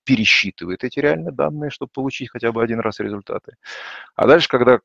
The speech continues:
с этим же приложением начинают более массово работать другие пользователи, э, и по теории вероятности делают повторяющиеся отборы, повторяющие комбинации отборов,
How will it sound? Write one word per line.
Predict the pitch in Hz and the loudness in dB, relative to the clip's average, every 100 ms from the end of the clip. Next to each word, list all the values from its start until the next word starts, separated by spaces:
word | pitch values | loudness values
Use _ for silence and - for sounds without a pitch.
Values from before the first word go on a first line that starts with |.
| - | -6
с | - | -2
этим | 123 110 | 0 0
же | 107 | -2
приложением | 110 113 110 110 104 | 2 2 2 -2 -4
начинают | 101 113 104 92 | -6 -4 -2 -2
более | 101 98 | -2 -4
массово | 101 92 - 101 | -2 -2 -2 -2
работать | 98 98 98 | 0 -2 -6
другие | 92 117 147 190 | -6 -6 -4 -2
пользователи, | 160 127 131 120 117 110 - - - _ - | 0 2 0 0 0 -2 -4 -20 -20 _ 0
э, | 101 98 | 4 4
и | - 101 | 0 -8
по | - 110 | -4 -2
теории | 117 110 104 101 | 2 2 2 4
вероятности | 101 107 110 - 95 - 92 | 4 6 4 2 -8 -8 -6
делают | 95 95 95 - | -2 -2 -2 -4
повторяющиеся | 95 - 110 104 95 - 95 - 90 | -4 0 4 6 4 0 -8 -2 -2
отборы, | 87 87 92 85 | -2 -6 -6 -6
повторяющие | _ - 92 85 - | _ -4 -4 -2 -6
комбинации | - 92 95 90 - 92 | -6 -4 -2 -2 -4 -8
отборов, | 87 - | -6 -8